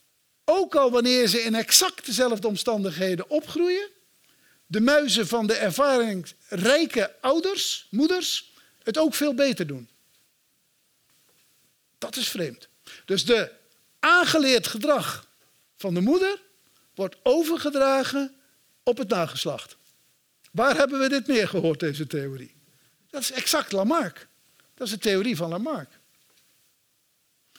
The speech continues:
Toen Frank Grosveld en ik erover schreven, het was net met, eh, verkiezingen, toen hebben we gezegd: dit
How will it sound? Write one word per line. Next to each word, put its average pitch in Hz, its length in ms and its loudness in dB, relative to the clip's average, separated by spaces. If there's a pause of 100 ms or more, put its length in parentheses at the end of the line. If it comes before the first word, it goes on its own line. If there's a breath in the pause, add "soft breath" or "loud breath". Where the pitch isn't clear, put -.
(920 soft breath)
Toen 233 300 2
Frank 226 220 0
Grosveld 240 420 0
en 233 60 2
ik 254 160 2
erover 226 280 2
schreven, 262 260 4
het 196 80 -6
was 202 160 -4
net 226 200 -2
met, 208 240 0
eh, 208 120 0 (300 soft breath)
verkiezingen, 247 680 2 (540 soft breath)
toen 185 120 -6
hebben 220 200 2
we 175 60 -4
gezegd: 220 460 0
dit 330 280 2